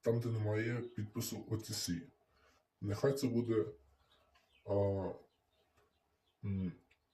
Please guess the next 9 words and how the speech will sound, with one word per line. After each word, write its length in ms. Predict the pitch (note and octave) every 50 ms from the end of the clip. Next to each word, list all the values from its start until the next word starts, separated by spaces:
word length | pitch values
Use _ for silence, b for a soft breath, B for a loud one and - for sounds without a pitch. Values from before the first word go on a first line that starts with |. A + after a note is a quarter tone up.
| _ _ _ _ _ -
нехай 340 | G2 G2 F#2+ - G#2+ G#2+
це 160 | - - - G#2
буде 320 | G2+ G#2 G#2 G#2 G#2 G2+ F#2 - -
ось, 560 | G2+ E2+ E2+ - - - - - - - - - - -
знайшов. 520 | - G2 G2+ G2+ - - G2 - - - - _ _ _ _ _ _ _ _ _ _ _ _ - - - - - _ _ _ _ _ _ _ _ _ _ -
Євро 420 | G2 F#2 G2+ A#2 B2+ B2+ B2 A#2
до 120 | G#2 F#2 F#2
канадського 500 | F#2+ F#2+ F#2+ F#2+ F#2+ - - - F#2 F2+
долару. 360 | F2+ D#2 D2 C#2+ - -